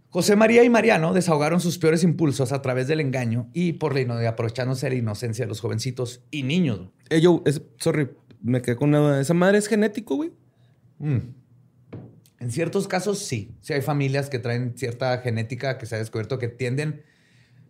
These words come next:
Speaker 1: tienden a la violencia, más no al asesino en serie. O sea,
Speaker 2: Ok.
Speaker 1: un asesino en serie no da, pero sí puedes tener ciertos genes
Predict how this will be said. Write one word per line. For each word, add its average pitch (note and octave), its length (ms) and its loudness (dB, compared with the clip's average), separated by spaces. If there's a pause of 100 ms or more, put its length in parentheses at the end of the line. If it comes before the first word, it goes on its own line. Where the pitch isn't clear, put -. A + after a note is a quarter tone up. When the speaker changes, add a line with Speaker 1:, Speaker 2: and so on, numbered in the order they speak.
(160)
Speaker 1:
tienden F3 300 0
a G#3+ 60 0
la F#3+ 100 4
violencia, C#3 640 -2 (100)
más B2+ 320 0
no C#3 280 2
al C#3+ 140 0
asesino C3 400 -2
en B2+ 60 -2
serie. B2 320 -6 (120)
O G#2+ 80 -2
sea, A2 120 -2
Speaker 2:
Ok. G#2 60 0
Speaker 1:
un A2 60 2
asesino D3 260 -2
en D3+ 60 -4
serie D#3 220 -2
no C#3 80 -4
da, C3 180 -4
pero E3 160 0
sí D#3 120 -6
puedes C#3+ 220 -6
tener B2 220 -4
ciertos C3+ 400 -6
genes D3 380 -6